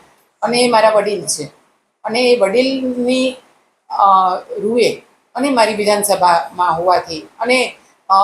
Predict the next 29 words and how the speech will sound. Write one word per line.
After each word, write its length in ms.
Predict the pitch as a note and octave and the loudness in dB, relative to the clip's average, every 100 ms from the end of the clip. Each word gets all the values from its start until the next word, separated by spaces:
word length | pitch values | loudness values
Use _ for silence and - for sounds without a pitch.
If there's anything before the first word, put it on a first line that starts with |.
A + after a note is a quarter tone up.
| G#3 | 2
આપ 240 | A3 F#3+ - | 0 -2 -2
જાણો 240 | G#3 A3 | -2 -2
છો 300 | G#3 E3 D3 - | -4 -6 -6 -8
કે 120 | G#3 | -4
ભારતીય 400 | F#3+ F#3+ C4 B3+ | -4 -2 -6 -4
જનતા 280 | A3+ A3+ G#3+ | -4 0 0
પાર્ટીના, 680 | G#3+ G#3 A3+ A#3 A#3+ A#3 - _ _ | 2 0 -4 -4 -4 -6 -16 _ _
અ, 60 | G3+ G#3+ - - | 2 2 0 -6
એક 160 | - | -4
કાર્યકર્તા 540 | A3 A3+ C4 C4 - G#3+ | 0 2 2 -2 0 -2
તરીકે 540 | G#3 G3+ F#3 F3+ D3+ - _ _ | -2 -6 -6 -8 -8 -12 _ _
અમે 160 | A3 B3 | -6 0
લોકો 220 | A#3+ A#3+ | 2 2
દરેક 380 | G#3 A#3+ D4+ - _ | 0 0 0 -4 _
લોકોને 400 | A3 G#3+ C4+ A#3 | -2 2 0 0
શુભેચ્છા 400 | - G#3+ G3+ G3 | -6 -4 -4 -2
પાઠવતા 480 | - E3+ F3 E3+ D#3+ | 0 -2 -2 -2 0
હોઈએ 320 | D3 D3+ C#3+ | 0 -2 -4
છીએ 260 | C#3 - C3+ - _ _ _ | -6 -8 -12 -20 _ _ _
અને 400 | G#3 A3 A3+ A3 - - - _ _ | -4 -2 -2 -6 -10 -14 -16 _ _
અંજલિ 280 | F#3+ G#3+ C4 | -4 -2 2
ભાભી 340 | A#3+ A#3+ B3 | 2 2 0
મારા 240 | A#3+ A3 G#3+ | 0 2 2
વડીલ 360 | F#3+ F#3+ A#3+ | 0 -4 -6
છે, 240 | A#3 A#3+ A3+ | -6 -2 0
મારા, 540 | G3 F#3 F#3 F3+ - - _ _ _ - | 2 2 4 2 -2 -14 _ _ _ 0
અ, 40 | F3+ F3+ F3+ - - _ _ E3 | 4 4 2 -4 -16 _ _ -16
વિધાનસભામાં 720 | F3+ A#3 B3+ C4 G#3 G3+ F3+ | -2 0 2 2 2 0 -2
છે, 240 | - D#3 | -4 -6